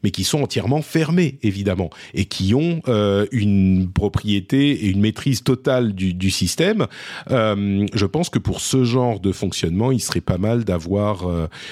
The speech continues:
une, une alternative ouverte et, euh, comme souvent, la fondation Linux s'y, s'en occupe. Voilà pour notre petit passage sur les crypto-monnaies. Euh,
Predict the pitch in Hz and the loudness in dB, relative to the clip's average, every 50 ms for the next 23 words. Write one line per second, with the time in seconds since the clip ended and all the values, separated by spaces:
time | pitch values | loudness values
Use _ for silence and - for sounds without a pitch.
0 | - - - - 101 95 95 92 92 90 90 80 - 110 101 92 90 87 87 87 | -18 -8 -2 0 2 4 4 6 6 4 4 2 2 2 4 4 4 6 6 6
1 | 87 87 80 69 - - 127 117 107 - 123 101 101 107 98 - - - 147 143 | 6 4 4 2 0 0 0 0 0 0 0 0 0 0 0 -2 -2 0 0 2
2 | 120 107 101 92 107 117 139 160 - - - - - 104 101 107 123 131 127 - | 2 4 4 4 4 2 2 0 -2 -6 -12 -6 0 2 2 2 2 0 -2 -2
3 | 104 90 82 85 87 - 92 82 78 - 80 69 67 85 107 117 95 69 - - | -2 -2 0 0 -2 -2 -4 -4 -4 -6 -6 -4 -2 -2 0 -2 -2 -4 -4 -4
4 | 85 82 82 82 - - 92 80 73 76 85 98 117 - - - - - - 85 | -2 -2 -2 -2 -2 -2 -2 -2 -2 0 0 0 0 -2 -4 -6 -6 -6 -4 -4
5 | 78 76 73 - - - - - - - - - 147 156 147 143 127 - - 101 | -4 -6 -6 -8 -10 -14 -14 -12 -8 -4 0 0 2 2 2 0 0 0 -2 -4
6 | - - - 80 - - _ _ _ _ _ _ _ _ _ _ _ _ _ _ | -2 -2 -4 -6 -6 -8 _ _ _ _ _ _ _ _ _ _ _ _ _ _
7 | _ _ _ _ _ - - - - - - - - - - - - - - - | _ _ _ _ _ -10 -10 -10 -10 -16 -16 -14 -14 -14 -14 -14 -14 -14 -14 -12
8 | - - 113 147 165 170 170 143 - 156 143 143 156 151 - - 160 156 - - | -6 -2 0 2 2 2 0 0 0 0 2 2 2 2 2 0 0 0 0 -2
9 | - 160 160 139 - 165 151 - - 160 156 - - 151 135 135 135 135 - 156 | -2 -2 -2 0 0 0 0 2 2 0 2 2 2 2 2 2 0 0 0 -2
10 | 135 - - 147 131 139 135 135 143 170 196 240 277 294 - - - 139 127 120 | -2 0 0 2 4 4 2 4 4 2 2 2 2 0 -2 -2 0 2 2 4
11 | 117 113 113 107 110 110 113 | 4 2 2 2 2 0 0